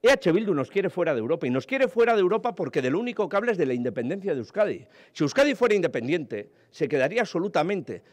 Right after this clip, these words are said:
fuera de Europa. E H Bildu quiere que Euskadi sea una gota en medio del océano, y no lo podemos permitir. Aspiran a que Euskadi caiga en la más absoluta irrelevancia. Mirad,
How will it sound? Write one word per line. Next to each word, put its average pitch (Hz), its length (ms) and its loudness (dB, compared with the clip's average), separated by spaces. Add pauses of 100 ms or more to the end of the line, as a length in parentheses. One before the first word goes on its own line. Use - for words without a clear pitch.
fuera 156 260 2
de 123 60 2
Europa. 107 420 -4 (680)
E 202 100 4
H 262 200 4
Bildu 240 300 0
quiere 220 520 2
que 156 100 0
Euskadi 233 380 2
sea 233 360 2
una 208 240 2
gota - 400 0 (340)
en 143 180 -2
medio 160 280 2
del 110 120 -2
océano, 92 460 -12 (200)
y 208 140 0
no 208 140 2
lo 240 160 2
podemos 185 380 0
permitir. 135 680 -2 (320)
Aspiran 254 580 0 (260)
a 151 120 -2
que 175 120 0
Euskadi 240 520 0 (220)
caiga 240 260 4
en 208 60 2
la 175 80 2
más 220 180 0
absoluta 202 440 0
irrelevancia. 156 840 0 (480)
Mirad, 175 240 4